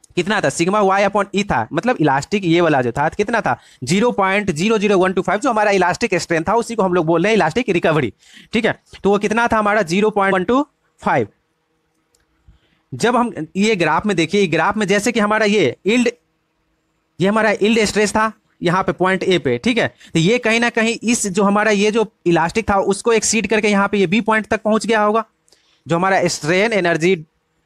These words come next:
due to axial loading उसको मान लेते हैं वो कहाँ तक पहुँच गया? बी पॉइंट तक पहुँच गया। और हमारा जो था इलास्टिक के कारण जो हो रहा था वो कहाँ तक? ए पॉइंट तक था।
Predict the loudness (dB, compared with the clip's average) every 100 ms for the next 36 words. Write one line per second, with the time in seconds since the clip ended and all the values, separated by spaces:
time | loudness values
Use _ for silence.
0 | _ -2 0 2 2 0 0 0 2 0
1 | 0 0 0 0 0 0 0 0 0 -2
2 | -2 -2 -2 0 -2 0 0 0 -2 -2
3 | 0 0 0 -2 -4 _ _ _ -4 -2
4 | 0 0 0 0 0 0 0 2 2 2
5 | 0 -4 -2 -2 0 0 2 0 2 0
6 | 0 0 -2 -2 0 0 0 -2 -2 -2
7 | -4